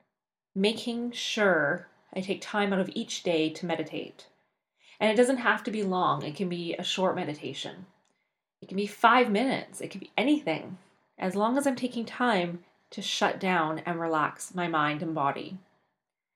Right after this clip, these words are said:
And it's important to me now that I make sure to take an entire day off of my business every week, where I just do things that are fun or relaxing. I spend time in the garden. I play with my dog.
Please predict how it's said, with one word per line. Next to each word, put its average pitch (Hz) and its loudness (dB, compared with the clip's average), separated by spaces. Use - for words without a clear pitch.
And 247 2
it's 240 -2
important 254 2
to - -10
me 254 0
now 233 2
that 233 0
I 220 0
make 220 -4
sure 180 4
to - -20
take 196 -6
an 190 0
entire 208 -2
day 196 0
off 175 0
of 185 -6
my 175 0
business 156 -2
every 143 -4
week, - -14
where 190 4
I 202 6
just 240 2
do 240 0
things 226 -2
that 208 2
are 208 2
fun 196 0
or 175 0
relaxing. 170 2
I - -10
spend 190 2
time 196 0
in 196 2
the 196 2
garden. 175 4
I 160 -2
play 180 -4
with 175 -4
my 165 -4
dog. 151 -4